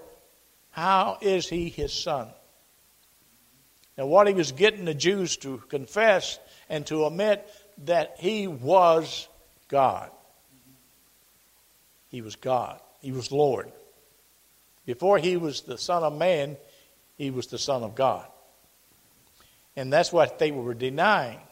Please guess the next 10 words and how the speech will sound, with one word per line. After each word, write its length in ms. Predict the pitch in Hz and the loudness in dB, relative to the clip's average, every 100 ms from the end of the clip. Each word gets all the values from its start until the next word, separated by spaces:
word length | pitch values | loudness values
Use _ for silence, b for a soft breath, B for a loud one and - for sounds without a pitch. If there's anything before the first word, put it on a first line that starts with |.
| _ _ b b b b | _ _ b b b b
The 80 | - | -8
Jews 320 | 123 185 226 | 2 2 2
denied 420 | 165 170 190 202 165 | -2 0 4 4 2
the 80 | |
same 340 | 143 196 185 160 | 0 2 0 0
thing. 380 | 196 196 151 123 - b b b | 2 2 0 -8 -20 b b b
The 80 | - | -4
Father 420 | - 180 180 190 | 4 6 8 6
was 340 | 165 160 151 | 6 6 4
God 540 | - 160 165 180 185 | 4 6 8 6 2